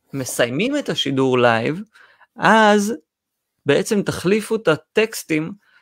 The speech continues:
למה שטוב לצופים גם אחר כך. ואז אמרתי, "בונה, זה מתאים לי, זה מתאים לי לשיטת עבודה שלי", שבה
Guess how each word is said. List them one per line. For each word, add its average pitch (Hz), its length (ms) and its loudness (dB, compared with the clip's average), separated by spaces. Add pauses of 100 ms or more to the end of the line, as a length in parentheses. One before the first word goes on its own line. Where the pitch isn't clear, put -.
(140)
למה 151 300 2
שטוב 190 420 0
לצופים 160 580 -2
גם 131 240 2
אחר 123 240 -6
כך. - 360 -14 (680)
ואז 240 220 0
אמרתי, 233 560 0 (560)
"בונה, 226 380 4 (600)
זה 135 340 0
מתאים 190 640 2
לי, 208 240 2 (580)
זה 143 140 0
מתאים 175 280 4
לי 233 100 4
לשיטת 165 460 2
עבודה 147 360 4
שלי", 113 320 -8 (540)
שבה 147 720 2